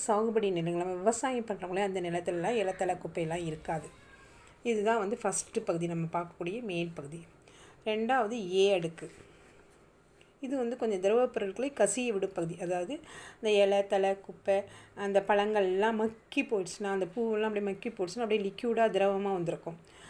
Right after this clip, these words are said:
அதான் திரவப் பொருட்களை கசிய விடும் அந்த மக்குன பொருள் வந்து மக்கி போய் இருக்கக்கூடிய பகுதி. இலை மக்கு மற்றும் கனிமங்கள் கொண்ட பகுதி. இதுலேயே ஏ ஒன், ஏ டூன்னு ரெண்டு பகுதி இருக்கு. இந்த ஃபஸ்ட்டு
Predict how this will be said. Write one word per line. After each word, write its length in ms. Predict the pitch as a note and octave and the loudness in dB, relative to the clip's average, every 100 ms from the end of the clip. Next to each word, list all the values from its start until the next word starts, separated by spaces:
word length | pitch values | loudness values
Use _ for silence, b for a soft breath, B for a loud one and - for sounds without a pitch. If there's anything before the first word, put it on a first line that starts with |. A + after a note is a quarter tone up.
| B - | B -4
அதான் 200 | G#3 A3 | 0 2
திரவப் 360 | G3+ A#3+ B3+ | 4 4 2
பொருட்களை 360 | B3 G#3 G#3+ E4+ | 0 -6 -4 -2
கசிய 320 | A3 G3 A3+ G#3 | 0 0 0 -2
விடும் 200 | G3+ G3 | -2 -4
அந்த 140 | F#3 | -4
மக்குன 680 | F3 E3+ - - - B3+ A#3+ | -2 -4 -8 -14 -6 -6 -2
பொருள் 240 | G3 G3+ | -2 -2
வந்து 280 | G#3 F#3 A#3 | -2 -2 -4
மக்கி 340 | D4 F#3 E3 A3 | -4 -4 -6 -10
போய் 480 | G3+ F3+ F3 G3+ | -4 -2 -2 -2
இருக்கக்கூடிய 380 | E3+ E3+ E3+ E3+ F3+ | -4 -6 -6 -6 -4
பகுதி. 220 | D#3 D#3 | -6 -2
இலை 320 | F#3 G#3 A3+ | 0 2 0
மக்கு 360 | G3+ E3 - D#4 | -2 -6 -6 -4
மற்றும் 320 | B3+ G3 F3 | -4 -4 -4
கனிமங்கள் 640 | F#3 G3 A3 A3 A3 B3+ | -2 -2 -2 -2 -2 -4
கொண்ட 280 | - E3+ E3+ | -6 -4 -4
பகுதி. 440 | G#3 E3 D3+ D#3+ - B B B B B | -6 -12 -8 -8 -10 B B B B B
இதுலேயே 500 | B3 C4+ D4+ D#4 D#4+ A3+ | -2 0 2 2 2 4
ஏ 180 | G3+ | 4
ஒன், 200 | G#3 G#3+ | 4 0
ஏ 240 | G#3+ F3 F3+ | 0 0 0
டூன்னு 400 | E3+ F#3+ F#3+ F#3+ | 0 -2 0 -2
ரெண்டு 200 | F3 E3 | -2 -4
பகுதி 240 | F3 E3 | -4 -2
இருக்கு. 320 | E3 - F#3+ G3 B B B | -4 -4 -10 -12 B B B
இந்த 220 | A#3+ B3 B3 | 0 0 2
ஃபஸ்ட்டு 320 | G#3 - | 0 0